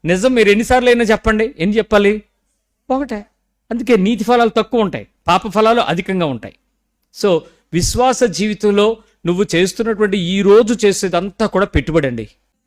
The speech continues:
రేపే నీ రిటర్న్ వస్తది, చూసుకోండి.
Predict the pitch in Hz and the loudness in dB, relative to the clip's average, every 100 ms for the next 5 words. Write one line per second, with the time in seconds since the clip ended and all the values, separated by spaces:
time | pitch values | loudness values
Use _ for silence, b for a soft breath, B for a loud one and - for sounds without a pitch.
0 | _ _ - 113 143 165 165 180 175 151 | _ _ -12 -2 0 0 0 -2 0 -2
1 | 123 127 139 131 - 101 - - _ _ | -2 -4 -2 -2 -4 -12 -14 -20 _ _
2 | _ - 190 - 190 165 160 | _ -8 -8 -4 -4 -4 -10